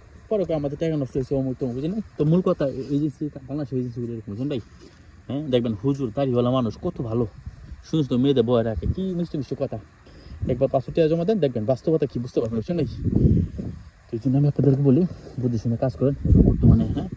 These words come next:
খোলার সময় বলে একদমই দেখতেছি না, ছাব্বিশ সালে খুলবে কিনা জানি না।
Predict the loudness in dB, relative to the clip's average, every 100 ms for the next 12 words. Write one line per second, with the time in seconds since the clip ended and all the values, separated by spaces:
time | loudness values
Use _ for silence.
0 | -10 -2 0 2 4 6 6 6 6 4
1 | 2 2 2 0 -2 -2 -2 -4 -6 -6
2 | -6 -4 -2 0 0 2 4 4 2